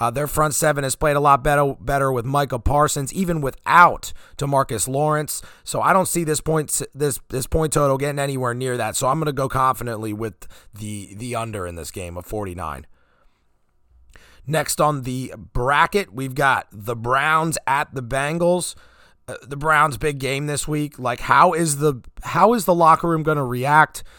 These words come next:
There were multiple players that came out and said that they loved Odell Beckham in the locker room. Now,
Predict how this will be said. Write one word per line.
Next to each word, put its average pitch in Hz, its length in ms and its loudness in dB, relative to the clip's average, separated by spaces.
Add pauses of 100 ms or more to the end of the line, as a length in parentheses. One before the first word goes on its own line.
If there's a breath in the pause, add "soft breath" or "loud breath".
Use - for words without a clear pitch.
(160 soft breath)
There 143 140 -4
were 143 160 -2
multiple 156 560 2
players 151 560 0
that 131 180 -4
came 135 300 -6
out 127 200 0
and 120 120 -10
said 131 260 -2
that 117 160 -6
they 127 140 -4
loved 127 320 -2
Odell 131 320 0
Beckham 127 420 -2 (140)
in 208 400 4
the 151 180 -2
locker 143 400 6
room. 98 340 -4 (800 soft breath)
Now, 143 540 4